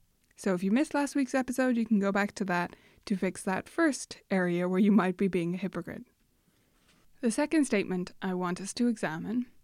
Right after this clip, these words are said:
is that you ask your students to try new things. You do, right? Every lesson, pretty much. I mean, it'd be a rare lesson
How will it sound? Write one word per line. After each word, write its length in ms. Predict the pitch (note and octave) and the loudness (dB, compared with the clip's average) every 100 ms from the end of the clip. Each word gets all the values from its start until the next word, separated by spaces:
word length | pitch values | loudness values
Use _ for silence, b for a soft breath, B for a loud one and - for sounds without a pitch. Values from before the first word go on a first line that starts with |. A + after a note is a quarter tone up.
| _ b b b b b | _ b b b b b
is 180 | G3 F#3+ | -4 0
that 260 | G3 F#3+ F#3 | 0 -2 2
you 340 | G#3 C4 D#4 - | 4 4 2 -2
ask 460 | G#3+ F#3+ F3+ - | -2 -2 -6 -8
your 240 | F#3 G3+ A#3 | -4 0 -2
students 720 | - F3+ E3 F3+ G#3 - - - - | -4 -4 -4 -4 -6 -10 -20 -20 -4
to 160 | A#3 G#3+ | 0 0
try 480 | G#3+ F#3 F3+ G3 - | 0 -2 -2 -4 -4
new 260 | F#3+ F3 F3+ | -2 -2 -4
things. 580 | - A#3+ F#3 F3+ - - - - _ _ _ _ - | -2 -2 -2 -8 -16 -20 -20 -20 _ _ _ _ -4
You 160 | G3 | 2
do, 180 | G3+ C#4 | 4 4
right? 320 | F#3 E3+ C#4+ - b b b b - | 4 2 -2 -6 b b b b 0
Every 340 | G#3+ G#3+ A3+ | 2 6 6
lesson, 480 | G3 G#3 A#3 F3+ F3+ | 6 4 2 -2 -4
pretty 320 | - G3+ F#3+ | -4 0 2
much. 400 | E3+ E3+ - - | 2 -2 -6 -8
I 80 | F3 | -4
mean, 240 | F3 F3 | -2 0
it'd 140 | F3+ F#3 | 0 0
be 140 | F#3+ | 0
a 80 | F3 | 2
rare 280 | F#3 F#3 F#3 | 2 0 0
lesson 460 | F3+ F#3 F#3+ F#3 | -2 -2 -4 -4